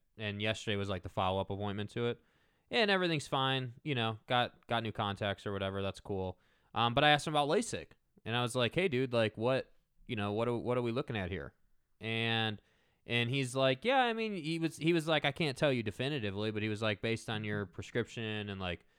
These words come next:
everything, I can't, you know, like, it looks like it would probably be a fit for you," but he was like, "I don't have the tool to measure the thickness of your,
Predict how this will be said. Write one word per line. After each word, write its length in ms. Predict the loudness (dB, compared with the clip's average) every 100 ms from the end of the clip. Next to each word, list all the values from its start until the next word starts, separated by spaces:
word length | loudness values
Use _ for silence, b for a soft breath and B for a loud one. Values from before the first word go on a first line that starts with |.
| b b b
everything, 540 | 2 2 0 0 0 2
I 80 | 0
can't, 320 | 0 -2 -4
you 120 | -6 -4
know, 180 | -2 0
like, 240 | -2 -2
it 140 | -4 -2
looks 260 | -2 0
like 220 | -2 -2 -2
it 20 |
would 140 | -4
probably 420 | 2 2 2 -2
be 140 | -2 -2
a 40 |
fit 220 | -2 -4
for 220 | -2 -2 0
you," 160 | 0
but 220 | 0 -2 -4 b b
he 80 | -2
was 140 | 2
like, 160 | 2 4
"I 80 | 2
don't 80 | 2
have 160 | -2
the 80 | -2
tool 420 | -6 -4 -2 -2
to 260 | -4 -6 -6
measure 540 | -2 0 0 -2 -2
the 140 | -4 -6
thickness 560 | -4 -4 -4 -6 -4
of 160 | -6 -4
your, 440 | -4 -4 -6 -8